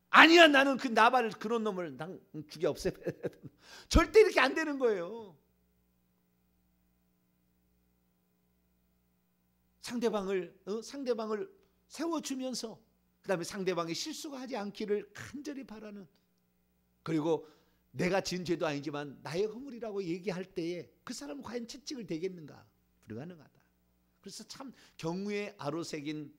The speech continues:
응? 합당한 말은 은쟁반에 금상아라는 말듯이 우리가 항상 말을 소금을 치듯이 고르게 해서 맛을 착 내주고 거기에 합당하게 꽃을 피울 수 있는 그런 말을 잘하여서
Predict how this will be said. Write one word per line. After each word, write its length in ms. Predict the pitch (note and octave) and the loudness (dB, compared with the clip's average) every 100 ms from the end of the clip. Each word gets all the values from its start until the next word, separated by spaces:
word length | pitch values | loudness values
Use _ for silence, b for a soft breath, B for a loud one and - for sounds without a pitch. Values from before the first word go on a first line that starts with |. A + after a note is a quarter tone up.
| _ _ _ B2 | _ _ _ -12
응? 200 | G#3 A#3+ _ _ _ _ _ _ _ _ _ _ _ _ _ - | -12 -12 _ _ _ _ _ _ _ _ _ _ _ _ _ -14
합당한 480 | F#3+ - E3 C#3+ | -10 -4 -2 -2
말은 280 | C3+ B2+ B2 G3 | -2 -2 -2 0
은쟁반에 500 | F#3 F#3+ F#3 F3 E3 | 2 2 0 -2 -4
금상아라는 600 | D3+ D3+ D#3+ D3 C#3+ C3+ | -8 -10 -12 -12 -12 -12
말듯이 760 | A#2 G#2+ A2 - G2+ A#2+ G2 _ _ - | -12 -12 -12 -12 -12 -12 -14 _ _ -10
우리가 260 | B2 A#2+ | -8 -8
항상 560 | A#2 - - F3+ E3 D3 - - | -10 -16 -16 -12 -12 -12 -20 -8
말을 500 | A2 A2 A2 A2 - | -4 -2 -2 -6 -10
소금을 560 | - - C#3 B2+ B2 A#2 | -16 -10 -8 -6 -4 -6
치듯이 380 | - A2+ A2 A2 | -8 -12 -10 -10
고르게 480 | - G2+ G2 F#2+ D#3 | -10 -12 -12 -12 -14
해서 320 | - - C3 _ _ _ - | -14 -18 -20 _ _ _ -18
맛을 340 | G2+ - G#2 | -14 -12 -12
착 140 | - A2 D#2 C#2+ - | -14 -20 -20 -20 -16
내주고 600 | D3+ D#3+ D3+ D3+ D#3+ F3+ b b b | -8 -6 -6 -10 -16 -16 b b b
거기에 300 | B2 G#2 A2+ | -10 -6 -6
합당하게 600 | A2 - B2 G#2 G2 G#2+ | -8 -12 -8 -8 -8 -10
꽃을 360 | G3 G3 A#3 F#3+ | -12 -12 -14 -16
피울 260 | - A3 | -14 -14
수 140 | F3 F3 | -12 -12
있는 200 | D#3 D3+ | -12 -12
그런 260 | - C3+ | -10 -10
말을 240 | A#2+ A2+ A#2 | -8 -10 -10
잘하여서 580 | - A2 A2+ A2 - | -14 -12 -10 -10 -14